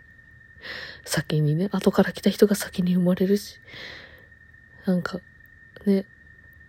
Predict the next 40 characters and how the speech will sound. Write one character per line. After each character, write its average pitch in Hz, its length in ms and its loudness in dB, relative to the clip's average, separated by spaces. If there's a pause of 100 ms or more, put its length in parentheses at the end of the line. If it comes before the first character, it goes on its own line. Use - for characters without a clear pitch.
(140)
さ - 200 0
っ 208 40 2
き 208 160 0
ま 202 140 8
で 214 100 10
は 185 180 6 (760)
痛 202 260 10
み 208 120 10
に 202 140 8
耐 190 260 6
え 196 40 8
る 190 100 8
だ 185 100 6
け 202 100 4
だ 208 80 4
っ 202 40 2
た - 180 -2
の 175 60 4
に、 170 80 0
次 214 280 2
は 202 60 6
痛 214 320 4
み 220 160 10
を 208 120 6 (680)
増 226 80 8
や 269 120 12
し - 100 -6
て 240 100 4
い 214 80 6
き 220 120 -2
ま 220 120 4
し - 120 2
ょ 208 80 8
う。 202 60 2 (1300)
う - 20 -6
ん。 185 300 -6
で、 220 160 8
そ - 160 4
れ 285 100 4
は、 330 280 -2